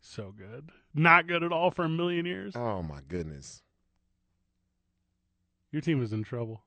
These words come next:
Speaker 2: They're, they're out. We're done. We're not, I don't think we'll win another game this year.
Speaker 1: That's who you need for the draft, so that's good. Just, yeah, whatever.
Speaker 2: Yeah.
Speaker 1: If you ain't gonna win at all, I say don't win any of them.
Speaker 2: Exactly. Just, just shut down Herbert.
Speaker 1: Yeah.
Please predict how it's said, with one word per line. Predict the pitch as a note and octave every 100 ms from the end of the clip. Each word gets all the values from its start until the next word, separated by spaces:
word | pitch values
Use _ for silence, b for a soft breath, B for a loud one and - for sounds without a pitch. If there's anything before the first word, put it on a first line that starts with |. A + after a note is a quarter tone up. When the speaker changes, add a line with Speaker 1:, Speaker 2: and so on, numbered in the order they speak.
| _ -
Speaker 2:
They're, | C#3+ F#2+
they're | C#3+
out. | B2+ F#3 G2+ - _ _ _ _ -
We're | E3+
done. | G#2+ F#2+ F#2+ E2
We're | B2
not, | G3 G#3 -
I | D3
don't | F#3
think | - C3+
we'll | C3 A2+
win | A2+
another | G#2 G#2 G2
game | G#2 G2
this | F#2 -
year. | F2 F2 _ _ _ _ _ _ _ _ -
Speaker 1:
That's | C3 D#3
who |
you | C#3+
need | C#3+ -
for | A#2+
the |
draft, | A2+ D3+ D#3 -
so | C3
that's | D3
good. | - A#2+ C#3 _ _ -
Just, | C3 -
yeah, | C3+ C3 -
whatever. | B2+ D#3+ C3+ C#3+ _ -
Speaker 2:
Yeah. | E3 F3 - _ C#3+
Speaker 1:
If |
you | F#3+
ain't | G#3+
gonna | F3+
win | E3 D#3
at |
all, | D#3 D#3+
I | C#3+
say | D3
don't | C#3 C3
win | C3
any | B2+ B2+
of | A2
them. | G#2+
Speaker 2:
Exactly. | G#2+ G2 F2+ E2+ _ _ _ _ _ G2+
Just, | F#2+ _ -
just | G2+ F#2+ - _ _
shut | - C#3 C3
down | B2 A#2
Herbert. | A2+ A2 G#2+
Speaker 1:
Yeah. | G#2